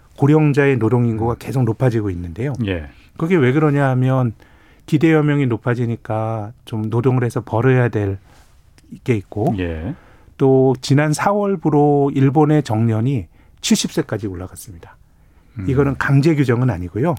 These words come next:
Speaker 2: 예.
Speaker 1: 정부의 그
Speaker 2: 예.
Speaker 1: 권고인데
Speaker 2: 예, 예.
Speaker 1: 저는 앞으로 그렇게 정부가 계속 갈 거라고 봅니다. 왜냐하면 그렇지 않으면 선진국에서 연금 문제를 해결할 방법이 없다고 봅니다.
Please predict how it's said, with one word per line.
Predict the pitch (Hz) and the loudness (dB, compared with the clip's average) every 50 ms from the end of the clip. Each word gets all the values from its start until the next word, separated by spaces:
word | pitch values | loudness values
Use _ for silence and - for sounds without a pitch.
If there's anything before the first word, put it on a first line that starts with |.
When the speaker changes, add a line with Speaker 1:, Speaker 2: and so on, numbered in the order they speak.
| 117 101 | -4 -4
Speaker 2:
예. | 92 87 82 78 76 | -4 -4 -6 -6 -6
Speaker 1:
정부의 | - 127 120 120 131 135 131 123 110 - | -2 -2 0 2 4 4 2 2 0 -4
그 | - - 107 80 | -4 -4 -4 -4
Speaker 2:
예. | 76 | -2
Speaker 1:
권고인데 | 76 113 113 131 123 143 147 139 110 113 | -2 0 0 2 2 2 2 2 2 0
Speaker 2:
예, | 127 | 0
예. | 110 82 73 73 - _ - _ _ _ - _ | -2 -2 -6 -10 -16 _ -20 _ _ _ -14 _
Speaker 1:
저는 | - 165 180 139 | -2 -2 0 0
앞으로 | 127 175 180 170 | 0 -2 -2 -2
그렇게 | - - 156 - - 185 160 | -2 -2 -2 0 0 -2 -2
정부가 | - - 139 139 151 139 | -2 -2 -2 0 0 0
계속 | - 131 139 - | -2 -4 -4 -4
갈 | - 117 120 | -4 -6 -2
거라고 | - 165 160 151 143 151 | 0 0 2 2 0 -2
봅니다. | 127 120 110 107 104 - 101 98 - | -4 -4 -4 -6 -6 -8 -10 -12 -10
왜냐하면 | - 139 143 147 143 135 131 127 127 131 131 123 107 - _ - - - _ _ - | -6 -4 -2 0 0 0 0 0 0 0 0 -2 -4 -6 _ -18 -20 -20 _ _ -2
그렇지 | - 151 156 - 170 156 | 0 0 0 2 2 2
않으면 | 139 139 135 143 135 | 2 2 0 0 0
선진국에서 | - 160 156 156 151 143 139 131 139 135 131 139 120 | -2 -2 -2 0 -2 -2 -2 -2 -2 -2 -2 -2 -2
연금 | 104 117 135 147 165 156 | 0 0 0 2 2 2
문제를 | 147 143 143 131 143 139 143 139 | 2 2 0 0 0 0 -2 -2
해결할 | 151 170 160 165 160 | -2 -2 -2 -2 -2
방법이 | - - 135 127 117 160 160 190 | -4 -4 -2 0 0 2 2 2
없다고 | 160 127 - - 117 117 107 | 0 -2 -2 -6 -6 -6 -6
봅니다. | 101 98 90 90 - - - | -8 -10 -12 -14 -14 -18 -20